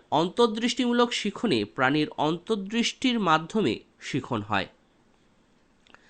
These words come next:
তিন নাম্বার পার্থক্য, প্রচেষ্টা ও ভুলের প্রতিক্রিয়াগুলি যান্ত্রিক ও উদ্দেশ্যহীন, আর অন্তর্দৃষ্টিমূলক শিখনে প্রতিক্রিয়াগুলো সুপরিকল্পিত ও অর্থবহ।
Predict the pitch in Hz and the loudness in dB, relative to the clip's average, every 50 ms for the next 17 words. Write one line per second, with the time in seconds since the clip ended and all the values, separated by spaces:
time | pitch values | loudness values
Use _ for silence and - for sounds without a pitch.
0 | _ - - - - - - _ _ _ _ - 240 233 214 185 156 127 110 - | _ -20 -20 -20 -20 -20 -20 _ _ _ _ 2 4 6 6 6 6 6 4 4
1 | - 107 - - - 107 - - 90 - - _ - 202 220 220 226 269 277 262 | 0 -2 -2 -2 -6 -10 -8 -8 -10 -12 -12 _ 2 4 4 4 4 4 2 4
2 | - - - 277 294 277 - - 254 240 196 160 180 214 233 240 240 240 240 233 | 4 2 6 8 8 8 8 8 8 6 6 4 4 6 8 10 8 8 6 4
3 | 208 208 196 - 226 220 226 - - 240 233 233 226 208 196 151 131 117 113 113 | 0 0 0 0 -2 -2 -2 -4 0 4 4 4 6 6 4 4 4 4 2 0
4 | 113 110 131 135 139 160 180 165 - 190 220 214 - _ - 135 127 117 - - | 0 4 6 6 6 6 4 0 -2 -4 -4 -4 -4 _ 4 4 4 4 2 -2
5 | - - 151 175 165 160 160 196 202 196 - - 160 120 120 107 90 73 - - | -4 -2 -2 -2 -2 2 4 4 6 6 4 0 -2 -2 -2 -4 -4 -6 -8 -12
6 | _ _ _ _ _ _ _ _ _ _ _ _ _ _ _ _ _ _ _ _ | _ _ _ _ _ _ _ _ _ _ _ _ _ _ _ _ _ _ _ _
7 | _ _ _ _ _ _ - 107 117 120 - - - 147 170 196 190 - 240 240 | _ _ _ _ _ _ 4 6 6 6 6 6 6 6 6 4 4 4 2 2
8 | 220 220 226 254 226 - - 262 240 240 240 240 240 240 233 - - - 214 202 | 2 2 0 0 0 0 0 0 0 2 4 6 6 6 4 2 -2 -2 -2 -2
9 | - - 247 208 147 120 113 110 - - - _ _ _ _ _ _ _ 180 190 | 0 0 2 4 4 4 4 2 0 -4 -10 _ _ _ _ _ _ _ 2 2
10 | 190 196 - 240 220 226 - - 220 226 233 233 233 214 233 233 233 226 - - | 2 2 -2 -4 -4 -4 -6 -6 0 2 4 4 4 4 4 4 4 4 2 0
11 | - 196 190 190 - 190 190 202 196 - 208 214 214 208 208 226 220 214 - 220 | -2 -4 -2 2 4 4 4 4 2 2 2 2 2 0 -2 -6 -4 0 2 2
12 | 208 - - 147 147 170 - - - - 139 143 147 143 - - - 196 165 131 | 2 4 2 2 2 2 2 0 0 2 4 4 4 4 0 -4 -4 -4 0 2
13 | 113 104 101 | 0 0 0